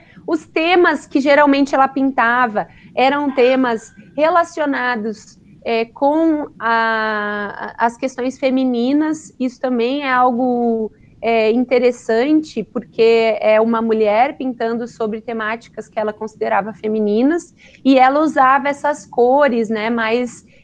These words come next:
é, cores pastéis, essas formas mais curvilíneas, tá? Ela é considerada uma artista expressionista, tá? Ahn, apesar de também ter,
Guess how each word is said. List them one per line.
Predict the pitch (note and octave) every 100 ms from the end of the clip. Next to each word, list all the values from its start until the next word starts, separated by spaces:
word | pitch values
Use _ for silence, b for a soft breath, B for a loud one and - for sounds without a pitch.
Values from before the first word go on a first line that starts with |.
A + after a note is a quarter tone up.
| -
é, | A3+ A3 G#3+ G#3+ G#3+ G#3+ G#3 G#3 -
cores | A#3+ A3+ A3+
pastéis, | - B3 - - G#3+ A3+ A#3+ A3+ G3+
essas | G3+ A3 G#3
formas | G#3+ G3+ A3+
mais | A3 G#3+ G#3+
curvilíneas, | B3 A#3 A3 A3+ G#3 A3 B3 A#3+ A#3 A#3+ A#3+
tá? | - G3 C#4+ A4 B B B B
Ela | C#4 D#4 D#4
é | D#4
considerada | G#4+ A#4+ G#4+ - D4+ A#3+ A3+ A3+ A3+
uma | - A3 B3+
artista | B3 B3 - A3+ G#3 - F#3+ - b -
expressionista, | B3 E4+ - - D4 D4+ C4+ A3 G3 G3+ _ F#4 G#4+ - _ B B _ _
tá? | G#3+ G3+ D4+ A#4+ b b _
Ahn, | A#3+ A#3 A#3 A3+ A3+ A3+ G#3+ A3 G#3+ G#3 G#3+ G#3+ - _ _ _ _ _
apesar | B3 C4 D4+ D4 C4 A#3+ C#4
de | C4+ C#4 D4
também | D4+ E4 D4 C4 C4+ D#4+ F#4+
ter, | - C4+ C4+ D4+ D#4+ D#4+